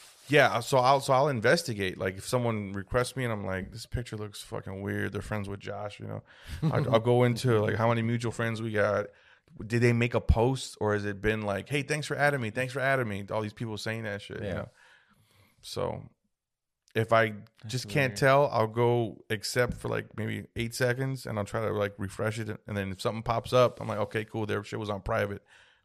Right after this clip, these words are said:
Speaker 1: But if it's not, they're just like, "Yo, this motherfucker is not real." And I just,
Speaker 2: But now they're into your stuff 'cause you accepted them.
Speaker 1: For a second, five seconds.
Speaker 2: Yeah, but that's all they need. They go through real quick with asking people,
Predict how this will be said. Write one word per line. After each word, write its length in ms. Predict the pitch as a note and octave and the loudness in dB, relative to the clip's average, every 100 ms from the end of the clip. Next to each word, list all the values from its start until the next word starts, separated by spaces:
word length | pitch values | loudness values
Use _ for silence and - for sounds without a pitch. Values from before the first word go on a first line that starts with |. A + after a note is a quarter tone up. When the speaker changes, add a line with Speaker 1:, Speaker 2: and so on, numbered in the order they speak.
| _ | _
Speaker 1:
But 120 | G2+ | -4
if 100 | G#2 | -2
it's 160 | G2+ - | -4 2
not, 440 | B2+ D3 A#2+ - _ _ _ _ _ _ _ _ _ _ | 4 4 2 -2 _ _ _ _ _ _ _ _ _ _
they're 100 | A2+ | -4
just 200 | A#2+ A#2+ | -2 -2
like, 220 | A2+ A2 | -2 0
"Yo, 180 | E3+ A#3+ | 0 0
this 120 | G#3 | 0
motherfucker 800 | G#3+ A3 G3+ A#3 G3 G3+ D3+ C3+ - C3+ | -2 -4 -4 -6 -4 -2 -2 -4 -10 -10
is 140 | C3 | -6
not 200 | F3+ D3 | -4 -2
real." 240 | G#3+ B3 A#2 | 0 0 0
And 80 | A2 | -4
I 80 | |
just, 240 | A2 G#2+ - - | -6 -10 -10 -4
Speaker 2:
But 120 | G2+ | -2
now 180 | F#2+ G2+ | 0 0
they're 140 | G2 G2+ | 0 -2
into 360 | - F#2+ F#2 | -6 -8 -8
your 120 | F2+ E2 | -10 -12
stuff 340 | - F#2 F#2+ | -10 -12 -10
'cause 120 | D#2+ | -14
you 120 | E2+ D2 | -12 -14
accepted 440 | - D#2+ F#2+ A2 | -14 -16 -16 -18
them. 180 | - F#2 - | -18 -20 -2
Speaker 1:
For 200 | A#2+ G#2 | 4 6
a 80 | F#2 | 4
second, 460 | - B2 - G#2 - _ - - | 0 -2 -2 -6 -6 _ -16 -12
five 240 | - A#2 A2 | -2 -2 0
seconds. 440 | A2+ A2 F2+ - | -4 -4 -12 -10
Speaker 2:
Yeah, 240 | G2 F#2+ F2 | -6 -4 -4
but 180 | F2 F#2+ | -6 -8
that's 160 | F2 | -8
all 60 | F2+ | -8
they 120 | F2 | -8
need. 180 | E2+ F2+ | -8 -8
They 120 | E2 | -8
go 120 | F2 E2+ | -8 -10
through 140 | - | -12
real 180 | D#2+ F#2 | -10 -12
quick 300 | - F2+ F2 | -8 -10 -10
with 160 | - F2+ | -14 -12
asking 260 | F2 F#2+ | -12 -12
people, 200 | - E2 | -16 -18